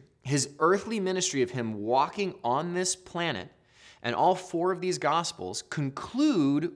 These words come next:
with the resurrection. That's Easter. We just celebrated that less than two weeks ago. And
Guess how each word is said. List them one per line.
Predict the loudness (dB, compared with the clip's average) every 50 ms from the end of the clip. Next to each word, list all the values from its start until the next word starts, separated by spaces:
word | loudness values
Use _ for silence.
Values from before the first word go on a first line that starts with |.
| -10 -10
with | -2 2 2 2 2 2 -2 -4 -14 -18 -20 _ _
the | -2 0 0 2
resurrection. | 4 4 4 2 0 -2 -4 0 2 2 2 2 0 -4 -4 -4 -8 -12 _ _ _ -20 -20 -20 _ -4
That's | -4 -4 -4 -8 -6
Easter. | -4 -2 0 0 0 0 -2 -4
We | -4 -6 -6
just | -2 -2 0 0 2 2
celebrated | 2 2 4 4 2 2 0 0 -4 -2 -4 -4 -2
that | 2 2 2 2 0
less | -2 0 0 0 2 2 0
than | -2 -2 -4 -4
two | -4 -6 -8 -8
weeks | -8 -8 -6 -2 0 0
ago. | 0 0 -4 -6 -8 -10 -16 -20 -20 -20 -20 -16 -6
And | -4 -2 -2 -4